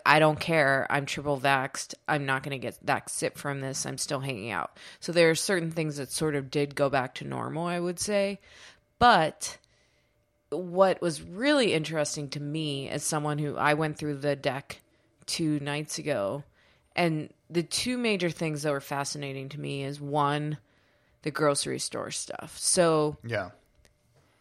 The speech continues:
Speaker 1: I, I, I've been off, I was off for six months this year, but generally have talked to a lot of people who work in apparel retail,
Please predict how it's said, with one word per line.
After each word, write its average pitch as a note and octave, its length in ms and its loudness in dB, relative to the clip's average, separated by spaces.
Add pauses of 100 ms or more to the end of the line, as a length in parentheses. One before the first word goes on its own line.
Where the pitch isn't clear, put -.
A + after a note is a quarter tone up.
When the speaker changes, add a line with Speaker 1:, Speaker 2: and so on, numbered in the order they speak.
(300)
Speaker 1:
I, C#3 280 -8 (380)
I, G#3 840 6
I've E3 220 4
been E3+ 140 2
off, D#3 280 2
I D3+ 100 2
was D#3 140 0
off C#3 200 2
for D#3 120 -8
six - 300 -6
months C#3 280 -6
this - 280 -4
year, C#3 180 0
but D3+ 240 -2
generally F3 560 2
have D3 200 0
talked C3 340 0
to D3+ 80 -4
a C#3 60 -2
lot B2+ 200 -2
of C3+ 80 -6
people C#3 260 -8
who D3 100 -10
work C#3+ 260 -6
in C#3+ 160 -8 (180)
apparel A#3 460 2
retail, C3+ 640 -6